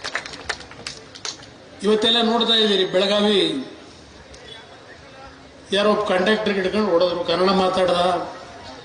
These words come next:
ಮರಾಠಿ ಭಾಷೆ ಮಾತನಾಡ್ಲಿಕ್ಕೆ ಬರಲ್ಲ ಅಂತ ಹೇಳ್ತಾ, ಹೇಳೋ ಕಂಡಕ್ಟರ್ ಹೇಳ್ದ ಅಂತ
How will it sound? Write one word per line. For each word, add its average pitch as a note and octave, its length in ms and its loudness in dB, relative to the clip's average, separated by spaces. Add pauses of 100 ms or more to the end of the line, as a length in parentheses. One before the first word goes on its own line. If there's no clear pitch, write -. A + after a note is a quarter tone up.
(580)
ಮರಾಠಿ F#3+ 360 2
ಭಾಷೆ F#3 320 0
ಮಾತನಾಡ್ಲಿಕ್ಕೆ F#3 600 -2
ಬರಲ್ಲ F3 260 0
ಅಂತ E3+ 200 -6
ಹೇಳ್ತಾ, E3+ 320 0 (160)
ಹೇಳೋ E3+ 260 4
ಕಂಡಕ್ಟರ್ E3+ 460 -2
ಹೇಳ್ದ E3+ 240 -2
ಅಂತ E3 220 -6